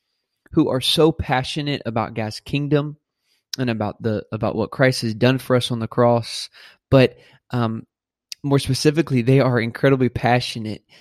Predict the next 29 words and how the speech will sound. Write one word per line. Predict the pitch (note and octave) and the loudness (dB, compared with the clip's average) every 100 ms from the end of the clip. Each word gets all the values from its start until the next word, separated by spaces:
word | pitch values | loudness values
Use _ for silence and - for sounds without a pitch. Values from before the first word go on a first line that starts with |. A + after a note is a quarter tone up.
| _ | _
and | A#2+ A2+ | -8 0
gifted | A#2 B2+ - A2+ G#2+ - | 2 2 2 -2 -2 -4
in | A2 G#2 | -8 -2
building | B2+ B2+ B2 A#2 | 4 4 4 0
and | A2 | -6
growing | G#2+ A2+ A2+ | -4 -4 -4
successful | - - A2 G#2+ A2 | -8 -6 -6 -4 -6
businesses. | G#2 A2+ A2+ A2 G#2 A2 | -4 -6 -6 -6 -6 -6
And | A2+ | 0
so | C3 | 4
that's | C#3 F3+ | 6 4
the | - | 6
whole | D#3+ D#3+ | 4 6
purpose | D3 C3+ C3 | 4 0 -4
of | A#2 | -2
this | A#2+ | -4
show, | - A#2 | -2 -4
to | - | -2
really | A#2+ B2 | -2 -2
share | - C#3 | 2 2
those | C3+ B2 | 2 -2
stories | - A#2 A2+ A2+ - - - - _ | -4 -2 -2 -4 -8 -12 -20 -20 _
and | B2+ | 0
really | B2+ B2 | 2 4
highlight | A#2+ C3 C3 A#2 | 4 4 4 2
that | A#2 A2+ | -2 0
work | A#2 A#2 | 0 0
so | - A#2+ | 0 2
that | A#2+ | 2